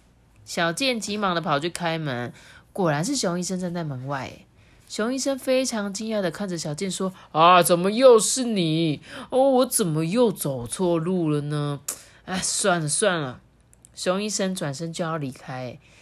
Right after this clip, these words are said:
小健就说：“熊医生，请，请等一下。”熊医生就转过来看着小健，他说，小健就说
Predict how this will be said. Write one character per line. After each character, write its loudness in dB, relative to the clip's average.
小 -6
健 -6
就 -2
说 -2
：“熊 2
医 0
生， 4
请， -6
请 -2
等 4
一 -2
下。” 4
熊 -2
医 -4
生 0
就 2
转 -2
过 4
来 6
看 -2
着 -4
小 -6
健， -6
他 -10
说， -10
小 0
健 -4
就 -4
说 -4